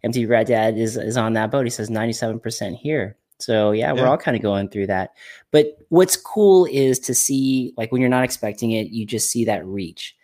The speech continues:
Speaker 1: you know? Um, for example, for you, the thirty people that came up to you and recognized you out on the trails, I mean, I'm sure that made their ride to see you out there,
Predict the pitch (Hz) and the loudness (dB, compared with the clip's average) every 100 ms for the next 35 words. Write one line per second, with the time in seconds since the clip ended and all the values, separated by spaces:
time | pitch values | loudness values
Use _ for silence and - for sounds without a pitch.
0 | _ _ _ - 107 104 107 107 104 98 | _ _ _ -8 -2 0 0 -2 -4 -4
1 | 95 90 107 _ _ - 113 120 117 117 | -2 -4 -6 _ _ -4 0 4 4 2
2 | - 127 131 107 104 101 113 107 120 117 | 0 4 6 4 2 2 2 2 0 0
3 | 104 - 110 107 - 113 107 101 98 - | -2 -2 -2 -2 -2 -4 2 2 0 -4
4 | - _ _ 110 107 113 127 135 110 107 | -20 _ _ -2 2 2 2 2 2 4
5 | 113 104 104 - 143 135 110 123 113 117 | 2 2 0 0 4 4 4 0 -2 -2
6 | - 143 - 156 135 135 135 135 123 131 | -4 -8 -2 0 2 2 2 2 2 2
7 | 175 95 - _ _ _ _ 139 135 127 | -2 -6 -10 _ _ _ _ -2 4 6
8 | 123 101 - 92 82 101 | 8 6 2 -6 -8 -12